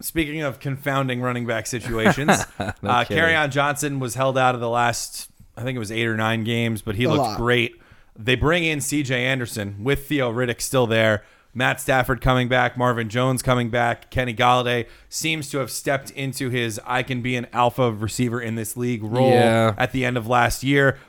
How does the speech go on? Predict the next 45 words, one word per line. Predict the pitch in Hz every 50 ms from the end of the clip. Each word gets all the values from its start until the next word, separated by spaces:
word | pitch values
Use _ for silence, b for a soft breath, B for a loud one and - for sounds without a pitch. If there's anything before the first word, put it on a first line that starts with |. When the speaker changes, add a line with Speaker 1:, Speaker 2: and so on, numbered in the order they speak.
| B B
Speaker 1:
Of | - 123 -
course, | - 156 143 135 139
we | 135
know | 135 131 127
he | 127 123
played | - 143 147 143 127
better | 120 135 135 135 123
with | 117 101
Marvin | 120 127 123 113 117 110
Jones | 110 120 120 110
in | 110 107
the | 107
lineup. | 110 120 131 135 127 117 107 101 - b b b b b b
Speaker 2:
Yeah. | - 143 147 147
Speaker 1:
Uh, | 131
but | - 143 131 123 123 - - _ _ _ _ _ _ _ -
no | 131 120 135 151 151 160
Golden | 151 170 170 170 147 143
Tate, | 135 - - 180 170 151 151 - _ _ _ _ -
as | 127 131 117 117
we | 131 131
know. | 131 127 123 113 110 110 107 b b b b b b b _ -
And | 131 127 127 123 120 117 107 98 101 - - _ -
this | 123 107 151 175 170 -
could | - 190 196 165
be | 190 202
an | 202 190
in-, | 190 190 - -
this | 156 147 175
is | 190 160 156
always | - 156 170 190 185 165
an | 180 185
interesting | 180 170 175 156 - 180 165
offense. | 165 170 180 175 175 147 123 -
They're | 135 131 131 127
always | - 135 143 151 156 165 151 139
towards | - 165 165 156 131
the | 139 135
top | - 139 139 143 143
of | 143
the | 135 135
league | 135 135 139 127
in | 131 120
plays | - - 135 135 139 135 120 110
run. | 113 127 131 131 131 131 135